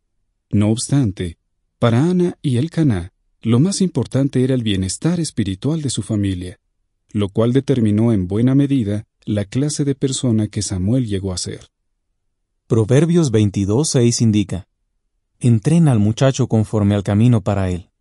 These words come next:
Speaker 2: Aun cuando se haga viejo, no se desviará de él".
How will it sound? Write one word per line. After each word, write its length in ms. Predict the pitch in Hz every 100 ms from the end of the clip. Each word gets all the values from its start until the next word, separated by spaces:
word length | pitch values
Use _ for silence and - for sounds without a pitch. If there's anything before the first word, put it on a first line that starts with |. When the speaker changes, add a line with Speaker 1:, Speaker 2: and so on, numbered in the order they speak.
| _ _ _
Speaker 2:
Aun 380 | - 104 95 139
cuando 260 | 143 113 95
se 160 | -
haga 240 | 104 123 113
viejo, 380 | 107 131 - 110
no 240 | 98 117
se 160 | - 127
desviará 440 | 107 98 98 110
de 180 | 107 90
él". 140 | 85